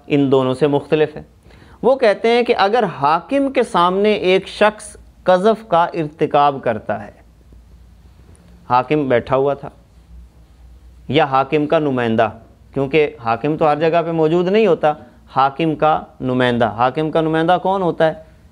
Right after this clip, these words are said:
अदालतें हैं या इसके अलावा डीसी है, जितने भी ये नुमाइंदे होते हैं, इनके सामने एक बंदे ने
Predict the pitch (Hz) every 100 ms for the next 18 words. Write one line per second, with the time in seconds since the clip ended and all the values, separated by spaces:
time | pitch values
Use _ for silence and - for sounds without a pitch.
0 | - 127 123 123 123 151 131 131 131 131
1 | 131 - 127 123 127 117 131 127 147 135
2 | 123 123 120 - - 127 - 151 147 147
3 | 139 131 131 135 143 123 147 127 - _
4 | - - - 208 262 240 220 165 156 160
5 | 170 165 160 156 143 135 139 151 131 123
6 | 127